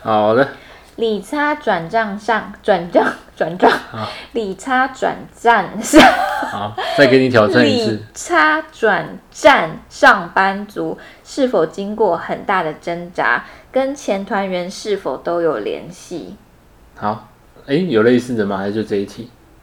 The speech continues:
Speaker 2: 呃，还有一题有点类似。请问嘴哥有机会再合体表演吗？许愿。
Speaker 1: 好的，转战上班族，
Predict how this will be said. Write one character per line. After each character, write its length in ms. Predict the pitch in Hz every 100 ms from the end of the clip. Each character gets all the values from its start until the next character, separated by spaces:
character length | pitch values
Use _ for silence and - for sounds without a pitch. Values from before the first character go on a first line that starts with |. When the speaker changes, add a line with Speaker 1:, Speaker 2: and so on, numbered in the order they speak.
| _ _ -
Speaker 2:
呃， 260 | 180 185 180
还 160 | 190 220
有 140 | 208
一 140 | 208
题 280 | 208 175 156
有 180 | 156 156
点 260 | 180 139 151
类 180 | 156 143
似。 440 | - - 160 156 - - _ _
请 300 | - 262 220
问 360 | 254 349 285 214
嘴 280 | - 185 156
哥 260 | - 220 226
有 280 | 214 175
机 320 | - - 190 202
会 300 | 220 180 151
再 240 | 208 180
合 260 | - 151 151
体 280 | - 135 -
表 220 | 123 117
演 180 | 151 87
吗？ 380 | 82 85 90 180
许 420 | - - 131 101
愿。 380 | 180 180 107 - - -
Speaker 1:
好 260 | - 98 90 -
的， 220 | 101 - -
转 200 | - 95
战 200 | 95 131
上 340 | 120 - 131 107
班 340 | 120 113 120 117
族， 300 | - 147